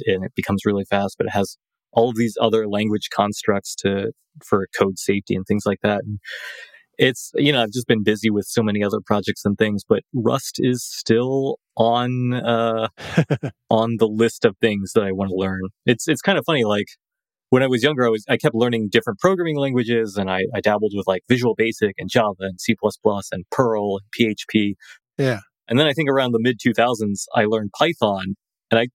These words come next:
Speaker 1: kinda just stopped learning new programming <laughs> languages after Python because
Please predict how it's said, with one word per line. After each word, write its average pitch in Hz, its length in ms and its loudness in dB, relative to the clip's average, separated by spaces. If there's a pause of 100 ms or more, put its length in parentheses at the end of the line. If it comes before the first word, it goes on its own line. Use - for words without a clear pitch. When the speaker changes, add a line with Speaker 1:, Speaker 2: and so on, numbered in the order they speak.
(120)
Speaker 1:
kinda 254 240 2
just 139 220 -2
stopped - 400 0
learning 117 400 0
new 120 240 2
programming 147 380 2
<laughs> - 20 0
languages 170 600 0
after 135 380 2
Python 123 380 2
because 127 200 2